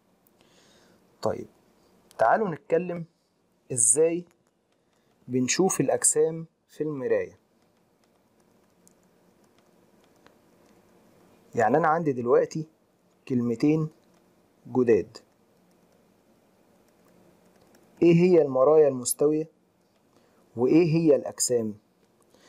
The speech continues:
فبنقول المرايا المستوية ديت هي عبارة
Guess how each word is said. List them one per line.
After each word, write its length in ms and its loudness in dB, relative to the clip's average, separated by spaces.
فبنقول 460 0
المرايا 340 4
المستوية 540 0
ديت 340 -2
هي 80 -4
عبارة 560 2